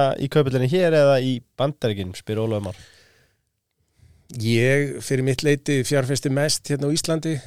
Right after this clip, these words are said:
Speaker 2: og, en ég skil alveg vel að, að fólk fjárfesti í vísitölusjóðum eins og S og P fimm hundruð í Bandaríkjunum vegna þess að þar ertu með nánast fimm hundruð stærstu fyrirtæki í heimi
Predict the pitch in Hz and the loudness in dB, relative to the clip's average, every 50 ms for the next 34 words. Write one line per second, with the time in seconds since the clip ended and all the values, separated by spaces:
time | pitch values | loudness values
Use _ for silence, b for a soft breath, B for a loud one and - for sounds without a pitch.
0 | B B B B B B - - 131 127 127 127 127 123 127 123 123 127 170 165 | B B B B B B -12 -6 -4 -2 -2 0 -2 -2 -2 -4 -4 -6 -8 -12
1 | - 104 98 - - - 147 151 151 156 - - 120 123 120 117 123 123 120 - | -14 -14 -14 -16 -16 -16 -16 -18 -18 -18 -10 -8 -8 -6 -2 -2 0 0 0 0
2 | - - - 123 123 135 147 143 139 131 123 117 120 123 131 151 160 156 127 117 | -2 -2 0 0 0 2 0 0 0 0 0 0 0 0 0 0 0 0 0 -2
3 | 113 110 113 - - 131 113 107 - 131 127 - - - - 135 131 143 - - | -2 -4 -6 -8 -8 -8 -8 -6 -4 -4 -6 -6 -8 -6 -4 -2 -2 -2 -4 -4
4 | 139 - - - 127 120 117 117 120 143 156 - - 139 135 127 120 - 135 123 | -4 -6 -4 -4 -4 -4 -2 -2 -2 -2 -4 -2 -2 -2 -2 0 0 0 0 0
5 | 123 123 120 120 123 120 117 - - 123 127 123 - 123 - - 123 113 - 135 | 0 0 -2 -2 -4 -4 -4 -4 -4 -2 -2 -2 -2 -4 -4 -4 -6 -2 0 0
6 | 131 147 147 131 - 127 120 117 117 - 143 151 156 156 131 117 104 107 104 113 | 0 0 -2 -2 -2 -2 -2 -2 -2 -2 -4 -4 -2 -2 -2 -2 -2 -4 -6 -6
7 | 123 131 - _ - 127 120 - 123 117 113 117 117 107 110 113 113 113 117 - | -10 -12 -14 _ -8 -8 -6 -4 -4 -4 -4 -2 -4 -4 -4 -2 -2 -4 -4 -6
8 | - B B B B B B B B B - - 127 127 127 127 131 131 - - | -10 B B B B B B B B B -6 -2 0 0 0 0 -2 -4 -6 -4
9 | - 139 123 117 120 131 139 151 139 113 123 120 113 120 147 151 147 123 113 104 | -2 -2 0 0 0 0 0 0 -2 -2 -4 -6 -4 -4 -2 -2 -2 -2 -2 -4
10 | - - - - 139 139 147 135 120 127 110 - - 139 131 - - - 113 - | -6 -8 -4 -2 -2 0 0 -2 -4 -6 -8 -4 -4 -4 -4 -4 -4 -4 -4 -2
11 | 143 147 135 - 127 110 120 104 110 151 165 139 110 110 | -2 -4 -4 -6 -6 -4 -2 -2 0 0 0 -2 -4 -6